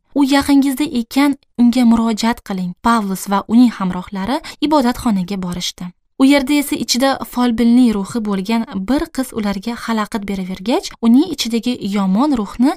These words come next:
Iso Masih nomi bilan haydab chiqardi. O'sha qizdan foyda ko'rayotgan xo'jayini esa bundan achchiqlanib, ularni markaziy maydonga, shahar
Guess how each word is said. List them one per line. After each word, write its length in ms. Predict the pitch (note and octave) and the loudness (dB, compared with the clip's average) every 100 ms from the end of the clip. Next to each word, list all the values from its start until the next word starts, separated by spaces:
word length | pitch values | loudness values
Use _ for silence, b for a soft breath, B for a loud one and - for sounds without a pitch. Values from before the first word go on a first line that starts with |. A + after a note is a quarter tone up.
| B | B
Iso 340 | - - C#4+ D4 | -12 -4 0 2
Masih 360 | A#3 - B3+ - | 2 0 -6 -4
nomi 240 | G3 G#3+ | -2 -2
bilan 260 | F#3+ G3 G3+ | -4 -4 -6
haydab 420 | - - G#3+ F#3+ | -10 -8 -6 -6
chiqardi. 440 | - - F#3+ F#3 F3+ F#3 _ _ - | -8 -12 -12 -12 -12 -14 _ _ -2
O'sha 200 | C4 E4+ | 0 0
qizdan 400 | E4 C#4+ D4 C#4+ | 0 0 2 0
foyda 320 | C4 B3 C4+ | 0 0 0
ko'rayotgan 560 | C4+ A#3+ A3+ G#3+ - A#3 | -2 -2 -2 -2 -2 -4
xo'jayini 540 | - G#3 G#3 G#3 G#3+ | -4 -4 -2 -2 -2
esa 300 | G3+ - C#4 D#4+ | -2 -4 -6 -6
bundan 380 | - A3+ A#3 B3+ | -2 2 4 2
achchiqlanib, 640 | - A3 - G#3 G3 A#3+ B3+ | -2 -4 -6 -4 0 0 0
ularni 440 | - A3+ A3 B3 C4 G#3+ | -2 0 2 2 2 2
markaziy 680 | A3+ A3+ - G#3+ G3 B3 | 4 2 0 -6 -4 -2
maydonga, 600 | D#4+ B3 G#3 F#3+ F3+ F3+ F3+ B B | 0 0 0 -2 -4 -8 -14 B B
shahar 440 | - B3+ A3+ D4+ | -2 0 2 0